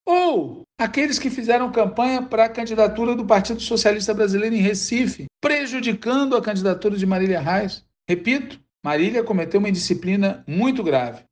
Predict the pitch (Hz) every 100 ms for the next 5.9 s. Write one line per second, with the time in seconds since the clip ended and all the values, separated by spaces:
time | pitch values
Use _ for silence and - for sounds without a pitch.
0 | - 240 240 214 254 254 247 247 262 220
1 | 202 156 135 190 196 233 254 247 262 262
2 | 226 214 208 226 226 _ - 220 240 226
3 | 220 220 196 269 262 156 127 - _ _
4 | 254 262 220 233 226 214 196 165 202 202
5 | 214 202 214 196 175 175 170 131